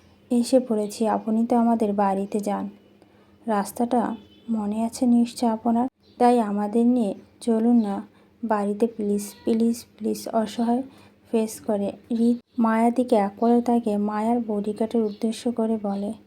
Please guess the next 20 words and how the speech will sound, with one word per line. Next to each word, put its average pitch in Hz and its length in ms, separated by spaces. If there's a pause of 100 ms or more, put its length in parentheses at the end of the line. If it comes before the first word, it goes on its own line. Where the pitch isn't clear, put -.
(600)
"তোমরা 220 320
যাও, 208 300 (100)
আমি 214 360
ওকে 226 320 (480)
নিয়ে 233 280
যাচ্ছি।" 208 520
গম্ভীরভাবে 214 840
বাধ্য 214 480
ছেলেদের 226 500
মতো 208 340 (640)
আমার 226 380
বডিগার্ডগুলো 214 720
সম্মতি 208 600
জানিয়ে 208 360 (240)
বলে 214 260
ওঠে, 208 360 (120)
"ইয়েস 208 400
বস।" 196 200 (680)
কথাটা 247 420
বলে 226 300